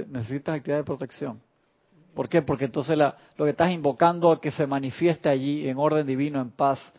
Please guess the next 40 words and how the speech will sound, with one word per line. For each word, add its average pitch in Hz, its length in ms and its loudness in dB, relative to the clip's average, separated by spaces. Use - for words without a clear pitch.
no 151 240 4
va 175 140 10
a 170 40 10
bajar 165 320 6
bien 170 260 0
si - 140 -6
uno 156 200 0
no 160 100 -2
está 151 220 0
protegido, 151 760 -2
porque 151 320 -2
se 143 180 0
va 147 200 4
mucha 160 320 -2
energía 151 400 0
entonces 156 500 0
en, 127 340 -4
en, 123 360 -8
en 151 180 -4
tratar 156 480 2
de 165 280 4
aquietarme, 143 800 2
porque 123 200 -4
uno 151 120 -2
se 151 100 -2
pone 151 200 -2
nervioso, 170 500 2
se 131 80 -6
pone 147 240 -2
tenso, 170 340 0
que 147 100 -4
esto, 156 140 -4
que 143 60 -2
el 143 80 2
otro, 147 160 0
entonces 147 220 -4
se 143 80 0
va 143 140 4
ahí, 156 220 4
entonces 147 400 -2